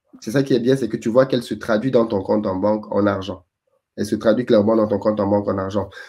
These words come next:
Donc moi, ce que je dis aux gens simplement, c'est, euh, formez-vous, investissez sur vous et de fait, accroissez votre valeur parce que plus tu vas accroître ta valeur sur le marché et plus ça va se répercuter sur ton porte-monnaie,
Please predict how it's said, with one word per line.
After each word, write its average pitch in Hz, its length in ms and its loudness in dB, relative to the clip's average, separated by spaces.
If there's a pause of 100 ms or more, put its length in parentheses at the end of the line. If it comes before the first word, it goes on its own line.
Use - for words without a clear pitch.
(160)
Donc 107 160 4
moi, 139 140 6
ce 139 80 -6
que 135 100 0
je 120 80 0
dis 117 120 4
aux 117 80 8
gens 113 180 4
simplement, 107 460 2
c'est, 90 260 -2 (540)
euh, 107 200 6
formez-vous, 156 760 4
investissez 139 500 2
sur 127 200 -2
vous 139 180 -2
et 135 160 6
de 123 100 -2
fait, 160 280 0
accroissez 135 500 0
votre 139 220 -4
valeur 113 260 0
parce 113 100 -2
que 156 80 -2
plus 208 240 0
tu 143 140 0
vas 127 120 4
accroître 120 460 0
ta 110 100 0
valeur 113 280 0
sur 113 160 -2
le 101 100 0
marché 95 460 -6 (500)
et 123 80 2
plus 170 180 0
ça 135 140 0
va 131 100 4
se 135 140 0
répercuter 120 600 0
sur 127 220 -2
ton 104 160 0
porte-monnaie, 98 520 -2